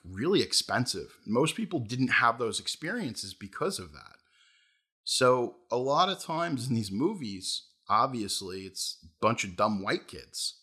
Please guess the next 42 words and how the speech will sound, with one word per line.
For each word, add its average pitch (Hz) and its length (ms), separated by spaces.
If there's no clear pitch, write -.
And, 117 180
and 135 140
that's 165 160
fine. 175 580
I 98 60
mean, 101 160
it 104 80
is 117 160
what 117 140
it 123 80
is. 101 180
They're, 101 160
they're 101 200
lambs 107 520
for 98 140
the 98 80
slaughter. 170 500
But 123 120
I 131 100
think 143 360
realistically, 117 960
socioeconomically, 117 1400
that 113 360
was 107 260
who 139 140
could 110 160
afford, 135 640
you 113 100
know, 98 240
upper 117 260
middle 120 240
class 95 400
white 131 280
people 101 280
were 104 140
the 98 80
ones 98 340
going 95 340
to - 120
these 101 340
summer 208 340
camps. - 580